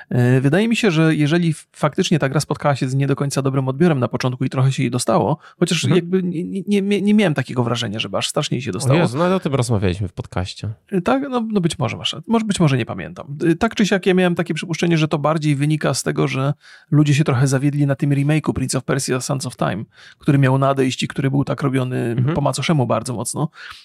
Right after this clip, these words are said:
Speaker 1: I, i w związku z tym trochę ten projekt został zawieszony i, albo przeniesiony i potem żeśmy zaraz, poja-, pojawiło się zaraz po tym to. Więc wyszedłem z założenia, że po prostu ludzie są, e, mają takie poczucie, że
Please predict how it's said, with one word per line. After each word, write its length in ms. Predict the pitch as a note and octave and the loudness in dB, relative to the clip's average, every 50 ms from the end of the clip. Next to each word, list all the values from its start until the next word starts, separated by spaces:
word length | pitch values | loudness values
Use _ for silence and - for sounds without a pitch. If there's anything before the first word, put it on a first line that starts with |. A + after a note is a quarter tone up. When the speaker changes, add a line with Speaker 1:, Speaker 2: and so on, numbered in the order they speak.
| _ - | _ 2
Speaker 1:
I, 300 | D#3+ D3+ D3 D3 D#3+ D3 | 4 4 4 4 4 2
i 40 | C#3+ | 2
w 60 | C3+ | 2
związku 280 | D3 D#3 D3+ D3 - D#3 | 2 0 0 0 0 -4
z 40 | - | -2
tym 160 | - D3+ C#3+ | -2 -2 0
trochę 220 | - D3+ B2+ C3 | 0 0 0 0
ten 140 | C#3+ - C#3 | 0 0 -2
projekt 300 | B2+ - C#3+ D3 D3 C#3 | -2 0 0 0 0 0
został 240 | C#3 C3+ - D3 C#3 | -2 -4 -2 -2 0
zawieszony 600 | C3 C#3 C#3 C#3+ C3+ - E3 F#3+ G3 F#3 F3 D#3+ | 0 0 0 0 0 2 2 2 4 4 4 4
i, 160 | D3 C#3+ C#3 C3 | 4 2 2 2
albo 260 | B2+ C3 C#3 C#3+ - | 0 0 0 -2 -4
przeniesiony 600 | - - E3+ C#3+ C#3 C3+ - D#3 F3+ F#3 G3+ G3 - _ - - - - - _ _ - | -4 -2 -4 -2 -2 0 0 2 2 4 2 0 -2 _ -20 -20 -20 -20 -20 _ _ 2
i 360 | - D#3 D#3 D#3 D#3 D#3 - - - - - | 4 4 4 4 2 0 -2 -8 -16 -10 -2
potem 280 | - E3+ E3 F#3+ E3 D#3 | -2 0 2 4 4 4
żeśmy 260 | E3+ - - E3+ D#3 | 4 4 4 4 4
zaraz, 300 | C#3+ D#3+ D3 D3+ C#3+ - | 4 4 4 2 2 0
poja-, 220 | - F3 D#3 C#3+ | 0 2 0 2
pojawiło 380 | C#3 - D#3+ D3 C3+ D3 D3 C#3+ | 2 2 2 2 4 2 2 2
się 140 | A#2+ D#3 D3 | 2 0 0
zaraz 240 | C#3 C#3 C#3 C3+ | 2 0 0 -2
po 120 | - - D3+ | -2 -4 -4
tym 180 | - C#3+ C#3+ | -4 -4 -4
to. 240 | C3 - B2 - - _ _ _ _ _ _ _ _ - | -2 -2 -2 -2 -4 _ _ _ _ _ _ _ _ -6
Więc 520 | - F3 D3+ C3 C#3+ D#3 D#3+ D#3 C#3 - - | 0 2 4 4 4 4 2 2 0 -2 -4
wyszedłem 400 | C#3+ C#3 D3+ D#3 E3+ D#3 D#3 D3 | -2 0 2 2 2 2 2 2
z 40 | C3+ | 2
założenia, 340 | D3 D3 D3 C#3+ D3+ D3 | 2 2 2 2 2 0
że 80 | C#3 C#3 | 0 -2
po 100 | C3+ C3+ | -2 -4
prostu 280 | - C#3+ C3 - - D3 | -4 -4 -4 -2 -2 -2
ludzie 260 | C#3 C#3 C3+ C#3 C3 | -2 0 0 0 -2
są, 300 | - - C3+ C3 C3 C3+ - - - - - - - _ - | 0 -2 -2 -2 -4 -6 -8 -14 -20 -20 -20 -20 -18 _ -4
e, 480 | C#3 C3 C3 B2+ B2+ C3 C3+ C3 C3+ | 0 0 2 2 2 2 0 0 -2
mają 240 | C#3 D3 C3+ C3+ C3+ | 0 2 2 2 2
takie 180 | C3+ - - D3+ | 0 0 -2 0
poczucie, 480 | - D3 - - D#3 - - C#3+ C3+ | 0 0 2 2 0 2 2 0 0
że 320 | B2+ B2+ C3+ C3+ C3 C3+ | 2 2 2 2 0 0